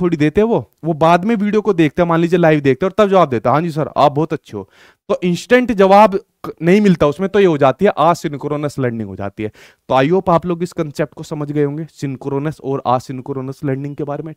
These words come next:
ठीक है। अब इसका चयन करना चाहते हैं, किसका? सिंक्रोनस कम्युनिकेशन का, यानी जवाब जिसके अंदर तुरंत मिले,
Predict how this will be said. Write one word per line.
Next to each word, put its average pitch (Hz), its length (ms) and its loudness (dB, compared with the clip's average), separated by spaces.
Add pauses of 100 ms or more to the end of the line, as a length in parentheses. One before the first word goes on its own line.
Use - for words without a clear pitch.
ठीक 202 120 -6
है। 202 60 -6 (500)
अब 165 120 4
इसका 226 260 4
चयन 262 260 2
करना 196 280 2
चाहते 165 300 2
हैं, 208 100 2
किसका? 208 260 -2
सिंक्रोनस 185 600 -4
कम्युनिकेशन 143 580 -4
का, 180 120 2
यानी 190 280 2
जवाब 160 440 -2
जिसके 175 280 -6
अंदर 190 180 -2
तुरंत 220 340 0
मिले, 95 240 -8